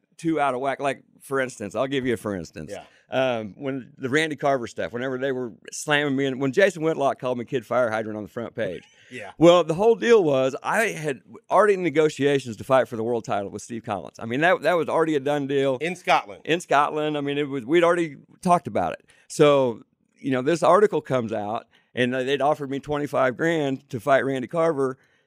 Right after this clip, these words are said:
Speaker 1: You know, the, the title fight was three times that. So I, at one point, I called Dad. I'm like, "Dude, I'm depressed." They're lock-,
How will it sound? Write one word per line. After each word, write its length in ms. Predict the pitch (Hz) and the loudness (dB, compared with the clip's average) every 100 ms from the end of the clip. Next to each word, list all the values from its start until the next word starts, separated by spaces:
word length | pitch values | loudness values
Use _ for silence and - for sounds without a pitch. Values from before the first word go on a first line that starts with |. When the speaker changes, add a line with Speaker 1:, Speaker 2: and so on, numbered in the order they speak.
| _ | _
Speaker 1:
You 100 | 135 | -2
know, 160 | 135 131 | 0 0
the, 300 | 117 110 - _ _ _ _ _ _ | -2 -8 -12 _ _ _ _ _ _
the 120 | 110 | -12
title 320 | - 185 208 | 2 4 4
fight 280 | 196 131 107 | 4 2 2
was 80 | 104 | 0
three 160 | 151 147 | -4 -2
times 340 | 165 185 120 | 0 -2 -4
that. 240 | 92 50 - _ _ _ | -8 -10 -16 _ _ _
So 500 | - 147 127 120 110 _ _ _ _ _ _ _ - | 2 6 6 4 -2 _ _ _ _ _ _ _ 2
I, 160 | 156 165 - | 2 2 -4
at 140 | 127 | -6
one 200 | 143 185 | 0 0
point, 300 | 165 151 160 | 2 2 2
I 60 | 143 | 0
called 280 | 156 156 139 | 2 0 0
Dad. 240 | 135 139 | -2 -2
I'm 80 | 127 | -4
like, 260 | 113 98 - | -4 -8 -6
"Dude, 140 | 160 | -2
I'm 160 | 156 135 | -2 -4
depressed." 340 | 98 127 120 | -4 -2 0
They're 160 | 151 135 _ 123 | -2 -4 _ -2
lock-, 300 | 143 165 | 4 4